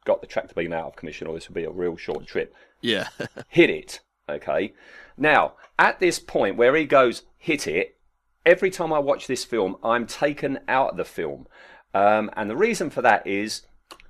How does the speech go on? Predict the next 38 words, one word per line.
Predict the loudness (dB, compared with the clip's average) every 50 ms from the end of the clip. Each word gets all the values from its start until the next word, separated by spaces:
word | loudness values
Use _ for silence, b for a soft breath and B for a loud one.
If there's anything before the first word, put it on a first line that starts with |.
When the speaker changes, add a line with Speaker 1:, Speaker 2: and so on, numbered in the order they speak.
| _ _ _ _ _ 0
Speaker 1:
did | 0 0 0 -2
you | -2 -2 -2 4
have | 4 6 4 4 2 -4
The | -8
Story | -8 -4 -2 0 2 2 2 2
of | 0
Star | -4 0 2 4 4 4 4
Wars | 2 2 -2 -4 -4 -6 -8 -10 -12 -14 -14 -16 _ _ _ _ _ _ _ _ _ -4
on | -4 -4 -2 -2
L | -2 -4 -4
P | -4 -6 -4 -2
or | -2 -4
cassette, | -4 -8 -10 0 0 0 0 0 -6 _ -20 -20 _ _ _ _ _
you | -14 -12
know, | -10 -10 -6
back | -4 -4 -6 -6 -6 -14
in | -14 -14
seventy-eight? | -16 -16 -10 -8 -8 -8 -8 -10 -12 -12 -12 -12 -14 -20 _ -20 -20 _ _ _ b b b b b b -4
Speaker 2:
Uh, | 0 2 4 6 6 4 2 0 -4 -10 -4
no, | 2 6 6 8 8 6
but | 6 4
I, | 4 4 4 4
I | 4 4
mean, | 4 4 2 2
I've, | 0 0 -2 -4 -12 -4
I've | 0 0 0 0
heard | -2 -8 2 4 4 4 4
it. | 2 2
I | 2 4
didn't | 4 4 2 2 0
own | 2 2 4 4
it, | 2 2 0
but | 0 -2
I've, | -2 -2 -4 -4 -6
I've | -6 -6 -6
certainly | -4 -4 -2 -2 -2 -4 -6
heard | -6 -4 -4 -4 -4
it. | -6 -12 -14 -16